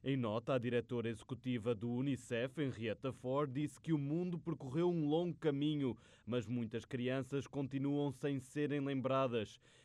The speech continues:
Henrietta Fore afirmou que uma criança que não é registada é invisível e inexistente aos olhos do governo ou da lei. Para ela, toda a criança tem direito a um nome,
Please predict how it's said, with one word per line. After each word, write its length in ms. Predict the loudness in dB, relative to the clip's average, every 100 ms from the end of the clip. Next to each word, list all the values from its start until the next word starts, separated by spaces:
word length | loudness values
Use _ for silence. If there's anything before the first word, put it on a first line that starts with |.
| -8
Henrietta 500 | -8 -4 -2 0 -2
Fore 380 | -4 0 2 4
afirmou 480 | 2 0 2 2 2
que 140 | 2
uma 160 | 2 2
criança 560 | 0 0 0 0 -2
que 100 | 0
não 180 | -2 -2
é 60 | -4
registada 880 | -4 -4 -6 -4 -2 0 2 0 0
é 180 | -2 0
invisível 960 | -2 -2 0 0 2 0 2 0 0 -6 -20 -6
e 380 | -4 -2 -2 0
inexistente 720 | 0 -2 -6 -4 -2 0 0
aos 240 | 0 2
olhos 400 | 4 4 4 -2
do 100 | -2
governo 640 | -2 -2 0 0 2 -2 -2
ou 120 | -2
da 160 | 2 4
lei. 320 | 4 4 2 -2 -20 _ _
Para 180 | -2 0
ela, 400 | 2 2 4 2
toda 340 | 0 0 2
a 60 | 0
criança 520 | 0 0 2 2 0
tem 240 | 2 2 2
direito 360 | 4 2 2
a 20 |
um 80 | 0
nome, 420 | 4 2 2 -2